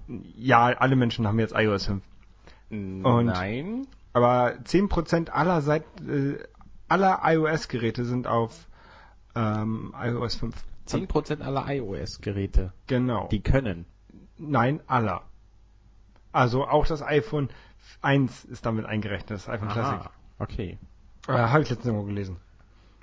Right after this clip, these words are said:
Speaker 1: Ich
Speaker 2: Hm.
Speaker 1: glaube, bei dem F S C K-Log im Twitter-Stream oder beim iPhone-Blog oder so, ich weiß nicht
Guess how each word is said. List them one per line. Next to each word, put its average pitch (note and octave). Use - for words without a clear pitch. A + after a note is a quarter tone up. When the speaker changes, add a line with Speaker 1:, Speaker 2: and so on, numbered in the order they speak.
Speaker 1:
Ich G#2+
Speaker 2:
Hm. -
Speaker 1:
glaube, G#2+
bei G2+
dem G2+
F -
S G2+
C A2
K-Log G2+
im G2+
Twitter-Stream G#2
oder F#2+
beim G2
iPhone-Blog F#2
oder F#2+
so, -
ich -
weiß -
nicht G2